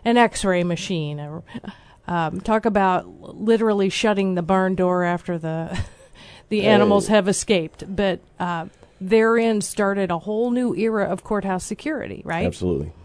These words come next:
Speaker 2: Um, initially, it was just a metal detector. Um, the x-ray machine, obviously, it, it took a little bit more time to get that there. Uh, so it started out, I think it was, uh, uh,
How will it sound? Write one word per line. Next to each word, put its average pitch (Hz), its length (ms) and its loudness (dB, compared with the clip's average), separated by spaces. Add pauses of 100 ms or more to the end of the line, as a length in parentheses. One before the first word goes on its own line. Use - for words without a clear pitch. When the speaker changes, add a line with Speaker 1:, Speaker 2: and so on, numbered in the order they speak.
(120)
Speaker 2:
Um, 92 480 0 (380)
initially, 107 580 0
it 73 100 -2
was 90 180 -2
just 101 280 -2
a - 20 -2
metal 98 220 2
detector. 95 560 -2 (560)
Um, 71 500 -6 (180)
the 80 320 -4
x-ray 90 280 -2
machine, 82 400 -2
obviously, 78 520 -4
it, 76 160 -4
it 76 140 -8
took 92 160 -6
a - 40 -10
little 87 160 -2
bit 80 140 -6
more 82 140 -4
time 87 240 -2
to 80 60 -4
get 92 180 -4
that 95 200 -2
there. 92 260 -2 (920)
Uh, 65 220 -8
so 80 160 -8
it 76 80 -6
started 90 380 -2
out, 85 160 0
I 92 80 -2
think 180 260 -2
it 135 80 0
was, 104 300 -2
uh, 87 260 0 (1400)
uh, 58 680 -10